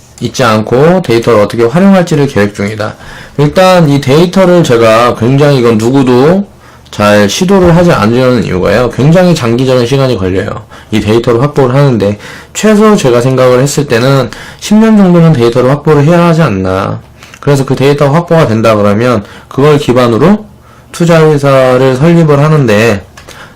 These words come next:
자본 투입을 하면서 그 데이터를 기본, 기반으로 해서,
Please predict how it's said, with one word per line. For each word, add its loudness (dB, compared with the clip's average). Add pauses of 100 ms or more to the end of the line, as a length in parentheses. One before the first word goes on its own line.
(120)
자본 0
투입을 -2
하면서 0 (180)
그 -4
데이터를 0
기본, -4
기반으로 -2
해서, -2